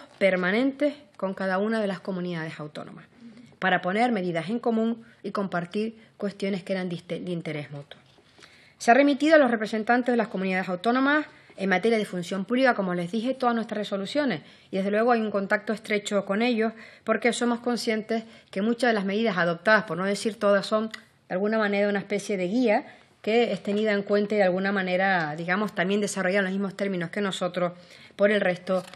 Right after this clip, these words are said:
de las comunidades, en este caso las consejerías de presidencia y de función,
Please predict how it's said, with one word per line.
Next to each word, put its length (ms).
de 100
las 140
comunidades, 540
en 60
este 140
caso 180
las 120
consejerías 640
de 120
presidencia 600
y 20
de 80
función, 540